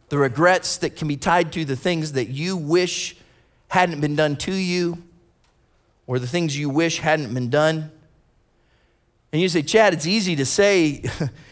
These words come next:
mean, it's just, it's easy for you to say that God can just bring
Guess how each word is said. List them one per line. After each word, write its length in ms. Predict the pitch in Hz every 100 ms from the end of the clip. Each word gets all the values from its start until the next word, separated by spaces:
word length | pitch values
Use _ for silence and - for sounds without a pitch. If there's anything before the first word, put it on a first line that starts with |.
| - 151
mean, 100 | 165
it's 100 | 143
just, 220 | 175 -
it's 160 | 143 185
easy 300 | 208 202 185
for 140 | 185
you 280 | 175 175 190
to 120 | 208
say 420 | - 123 101 107 - - _ - _ - _ _ _ _
that 80 | 120
God 240 | 160 180
can 140 | 160 147
just 320 | 165 175 -
bring 400 | 170 160 135